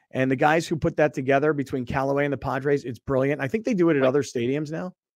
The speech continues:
Speaker 2: Yeah, they start doing, Anaheim is in November, I believe, and it, it should be everywhere. But
Speaker 1: Well
Speaker 2: I, I, I almost paid for it yesterday.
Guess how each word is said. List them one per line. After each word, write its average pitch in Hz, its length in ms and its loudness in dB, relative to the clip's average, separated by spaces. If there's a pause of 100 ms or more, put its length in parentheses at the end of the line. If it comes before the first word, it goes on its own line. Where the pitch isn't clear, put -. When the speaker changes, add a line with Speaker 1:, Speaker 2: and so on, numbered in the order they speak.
(100)
Speaker 2:
Yeah, 139 140 -4
they 135 120 -2
start 135 240 -4
doing, 135 160 -6
Anaheim 127 500 -4
is 107 120 -10
in 113 100 -6
November, 110 400 -4
I 107 60 -4
believe, 104 500 -10
and 101 100 -14
it, 139 100 -14 (100)
it 147 120 -8
should 147 160 -10
be 143 140 0
everywhere. 101 560 -2
But 117 240 2
Speaker 1:
Well 143 240 6 (120)
Speaker 2:
I, 143 320 0
I, 147 60 -2 (540)
I 170 140 6
almost 220 420 6
paid 277 240 8
for 135 260 2
it 98 40 -6
yesterday. 113 580 -6